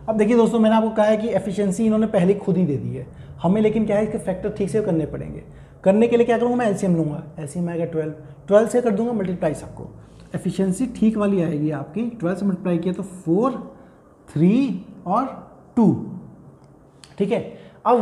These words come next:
work, अब देखिए सबने अलग-अलग दिन काम किए हैं, दिन, इसने सात दिन, इसने आठ दिन, इसने दस दिन,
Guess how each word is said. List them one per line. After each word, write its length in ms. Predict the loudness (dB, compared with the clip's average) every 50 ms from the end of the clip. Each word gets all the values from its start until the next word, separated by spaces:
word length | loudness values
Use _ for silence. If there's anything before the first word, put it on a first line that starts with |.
| 4 6
work, 480 | 8 8 8 6 4 0 -4 -10 -6 -4
अब 120 | -2 0 2
देखिए 200 | 2 0 0 -4
सबने 420 | -2 -2 -2 0 0 0 0 -2 -2
अलग-अलग 640 | -4 -2 -2 0 0 0 0 0 0 -2 0 -2 -2
दिन 220 | -2 -2 -2 -2 -4
काम 240 | -4 -4 -4 -4
किए 220 | -4 -6 -4 -4 -2
हैं, 200 | -2 -2 0 2
दिन, 280 | 4 4 4 4 0 -4 -10 -14 -16 -12 -10
इसने 180 | -4 -4 -4 -2
सात 280 | -2 0 0 2 2
दिन, 200 | 2 2 0 0
इसने 200 | 0 0 0 0
आठ 180 | 2 2 2 2
दिन, 120 | 2 2
इसने 160 | 2 2 2 2
दस 160 | 2 2 2
दिन, 220 | 0 -2 -6 -8